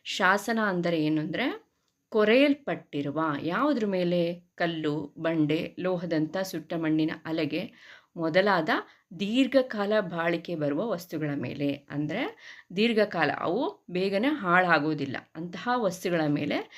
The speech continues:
ರಾಜರು ಅವ್ರು ಏನ್ ಮಾಡ್ತಾ ಇದ್ರು, ಅವರ ಸಾಧನೆಗಳ ಬೇ-, ಸಾಧನೆಗಳ ಬಗ್ಗೆ, ಅವ-, ಅವರ ಕಾಲದಲ್ಲಿ ನಡೆದಂತಹ ಒಂದು ಆರ್ಥಿಕ, ಸಾಮಾಜಿಕ, ಸಾಂಸ್ಕೃತಿಕ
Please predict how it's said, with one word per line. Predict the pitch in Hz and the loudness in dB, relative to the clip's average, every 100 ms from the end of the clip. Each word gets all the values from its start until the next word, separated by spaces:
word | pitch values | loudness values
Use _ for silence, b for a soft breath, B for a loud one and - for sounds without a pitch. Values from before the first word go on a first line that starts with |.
| B B 190 | B B -2
ರಾಜರು | 180 190 185 180 | 2 2 2 2
ಅವ್ರು | 160 160 170 | 4 4 2
ಏನ್ | 170 | 2
ಮಾಡ್ತಾ | 180 160 - 147 | 0 -2 0 0
ಇದ್ರು, | 147 196 | 0 0
ಅವರ | 180 156 | 0 -2
ಸಾಧನೆಗಳ | 175 165 160 170 170 156 | -4 -2 0 -2 -2 0
ಬೇ-, | 147 147 143 - | 0 -2 -2 -4
ಸಾಧನೆಗಳ | - 160 160 175 175 165 160 151 B B B B 175 | -2 2 4 4 2 2 0 0 B B B B -10
ಬಗ್ಗೆ, | 208 151 156 160 | -8 -4 -2 0
ಅವ-, | 143 - - 170 175 170 160 117 | 0 -2 -4 -2 2 2 2 2
ಅವರ | 156 160 | 2 2
ಕಾಲದಲ್ಲಿ | 160 151 165 165 | 2 2 2 0
ನಡೆದಂತಹ | 156 156 160 165 160 180 160 | 0 0 -2 -4 -8 -6 -2
ಒಂದು | 156 156 | 0 0
ಆರ್ಥಿಕ, | 151 165 175 160 151 151 | 2 0 -2 -8 -4 -4
ಸಾಮಾಜಿಕ, | 151 165 165 175 156 151 156 | -2 -2 0 0 -2 -2 -4
ಸಾಂಸ್ಕೃತಿಕ | 151 - 160 175 - 156 160 156 | -4 -2 -2 -2 -8 -8 -8 -4